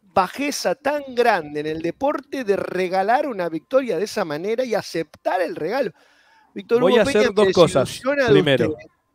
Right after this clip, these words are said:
Speaker 2: Mario, antes, antes que sigas. Primero, a la señorita Laura Lozano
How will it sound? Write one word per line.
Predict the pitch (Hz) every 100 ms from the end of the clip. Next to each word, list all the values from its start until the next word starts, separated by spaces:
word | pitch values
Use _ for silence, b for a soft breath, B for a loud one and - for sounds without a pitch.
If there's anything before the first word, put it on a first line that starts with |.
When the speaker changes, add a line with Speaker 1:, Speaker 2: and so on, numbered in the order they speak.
| _ _ _ _ _ _
Speaker 2:
Mario, | 151 151 135
antes, | 147 156 151 - - -
antes | 170 160
que | 151
sigas. | 139 127 110
Primero, | - 156 202 302 311 160 117 _ _ _ _ _ _ _ _ _
a | 156
la | 156
señorita | 156 160 226 233
Laura | 220 226
Lozano | 180 156 208 160 139 151